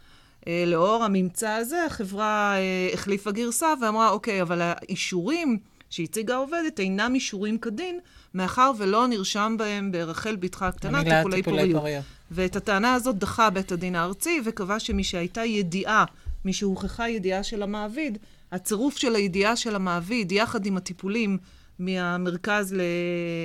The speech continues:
Speaker 1: לבריאות האישה, השילוב של שני הדברים האלה בעצם עונה על הדרישה,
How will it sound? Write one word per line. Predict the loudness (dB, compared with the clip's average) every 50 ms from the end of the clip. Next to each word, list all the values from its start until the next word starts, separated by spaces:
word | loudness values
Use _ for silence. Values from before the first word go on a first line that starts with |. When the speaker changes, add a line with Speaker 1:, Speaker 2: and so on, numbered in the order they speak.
| -6 -6 -6 -6 -6 -6 -6 -6 -8
Speaker 1:
לבריאות | -6 -4 -2 0 0 0 0 -2 -4
האישה, | -2 -2 0 0 0 -2 -2 -2 -2 -2 -2 -2 -2 -6 -8 -16 -20 -20 -6 -4
השילוב | -2 -2 0 2 2 4 4 2 2 0
של | 0 -2 -4
שני | -2 -2 -2 -2
הדברים | -2 -2 -4 -6 -4 -4
האלה | -2 -2 -2 -2 -2
בעצם | -2 -4 -4 -4 -4 -4 -2
עונה | -2 0 0 0 0 0 0 0 0 0
על | 0 0 0
הדרישה, | 0 -2 -2 -2 -4 -2 -2 -2 0 2 2